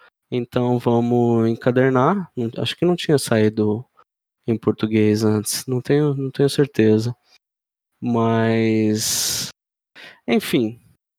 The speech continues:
é uma historinha que é meio ambientada anos oitenta, noventa, onde você acompanha uma menina que é fã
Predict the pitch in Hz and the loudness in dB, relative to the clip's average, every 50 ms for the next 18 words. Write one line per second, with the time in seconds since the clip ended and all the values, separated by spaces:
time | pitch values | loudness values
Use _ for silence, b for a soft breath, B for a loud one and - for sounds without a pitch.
0 | _ _ - 294 320 330 311 262 208 190 165 139 - - - 117 113 131 156 165 | _ _ -2 0 2 2 2 2 2 4 2 2 0 0 0 2 2 2 2 2
1 | 139 120 117 113 - 139 127 131 143 147 147 147 143 135 123 120 113 120 127 135 | 2 2 0 2 0 0 0 2 2 2 2 2 2 2 0 0 -2 -4 -8 -12
2 | - - - _ _ _ - 143 147 139 139 143 143 135 127 - - 139 143 143 | -16 -20 -20 _ _ _ -4 -4 -4 -2 0 0 0 0 0 0 0 2 4 2
3 | 156 147 143 151 147 147 147 143 147 - B B B B B _ _ _ 139 139 | 2 2 0 0 2 4 2 2 0 -2 B B B B B _ _ _ 0 2
4 | 143 139 139 143 131 131 127 - 135 127 131 127 - 131 123 120 117 120 - 135 | 2 2 2 2 0 0 2 2 2 2 2 2 0 0 0 0 -2 0 0 2
5 | 123 127 143 170 170 - - 185 185 185 B B B B B B _ - 127 127 | 2 2 2 0 0 0 0 2 2 0 B B B B B B _ -4 -2 -2
6 | 127 123 120 117 - - 123 - - - 123 120 113 - - 123 120 123 123 123 | -2 -4 -4 -6 -2 -2 -4 -4 -4 -4 -6 -6 -6 -4 -4 -2 0 0 0 0
7 | 123 120 123 120 123 123 127 123 123 123 127 139 160 170 170 165 160 - - 147 | 0 0 0 0 0 0 0 0 0 0 0 0 0 0 -2 -2 -2 -2 -4 -4
8 | 135 - - - 143 143 151 156 | -4 -4 -6 -4 -2 0 0 -2